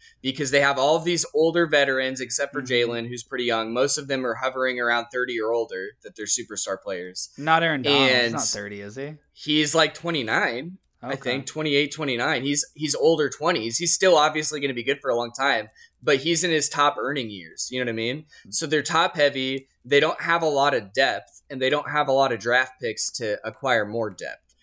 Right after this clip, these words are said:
Speaker 1: So if you get a couple injuries, this precarious Jenga creation that you've made to get to the Super Bowl is gonna fall down.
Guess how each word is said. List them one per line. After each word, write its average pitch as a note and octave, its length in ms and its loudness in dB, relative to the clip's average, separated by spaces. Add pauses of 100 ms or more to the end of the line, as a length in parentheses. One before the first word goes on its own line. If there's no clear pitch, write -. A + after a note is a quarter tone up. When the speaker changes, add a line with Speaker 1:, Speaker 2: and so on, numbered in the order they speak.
(120)
Speaker 1:
So E3 200 2
if D3 100 -6
you F3 80 -2
get G3 160 4
a D3+ 60 2
couple C#3 360 -2
injuries, F3+ 720 -2 (240)
this D#3+ 240 2
precarious E3 800 4
Jenga D#3 680 4 (680)
creation F#3+ 600 2
that G3 120 -2
you've G3 160 -2
made F#3+ 300 4
to D#3 100 -6
get E3 140 -2
to E3 80 -10
the C#3+ 100 -6
Super D#3+ 300 0
Bowl E3+ 180 4
is C#3+ 120 0
gonna B2+ 200 0
fall A#2+ 320 -2
down. F#2 220 -8